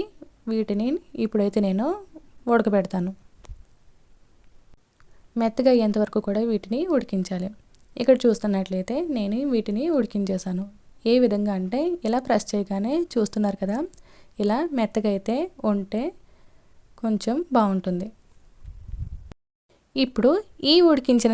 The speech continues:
శనగల్ని తాలింపు అనేది వేయాలి. తాలింపు వేసే ముందు ఈ ఉడికించిన శనగల్లో నేను కొంచెం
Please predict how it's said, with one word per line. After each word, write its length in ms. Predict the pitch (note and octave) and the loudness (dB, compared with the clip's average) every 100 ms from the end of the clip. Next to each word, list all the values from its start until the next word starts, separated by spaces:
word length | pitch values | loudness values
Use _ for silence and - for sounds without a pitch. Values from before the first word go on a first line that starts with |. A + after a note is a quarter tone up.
| G#3+ | 2
శనగల్ని 500 | G3+ F#3+ F#3 G3+ D4+ A#4 - - | 2 2 2 0 -2 -4 -2 2
తాలింపు 360 | A3 A3 A3 G#3 | 4 4 2 0
అనేది 280 | F#3+ G3 E4+ - B3+ | 2 2 2 0 0
వేయాలి. 380 | G#3 F#3+ F3+ G#3+ G3+ - - - - | 4 2 2 -4 -12 -20 -20 -4 0
తాలింపు 360 | B3 C#4+ E4 D4 | 4 6 6 8
వేసే 240 | A#3+ A#3+ B3 | 6 4 0
ముందు 260 | G#3 G3+ A#3 E4 G#4 - C4 | 0 0 0 -2 -4 -4 4
ఈ 20 | D4 | 4
ఉడికించిన 480 | B3 C4 C4+ C#4 C#4 | 4 4 4 4 2
శనగల్లో 400 | C4 A3 G#3 A#3+ B3+ | 2 2 4 4 4
నేను 240 | G#3+ G3+ B3 F4 C4+ | 2 2 2 2 2
కొంచెం 380 | G#3+ G3+ A3+ | 2 2 2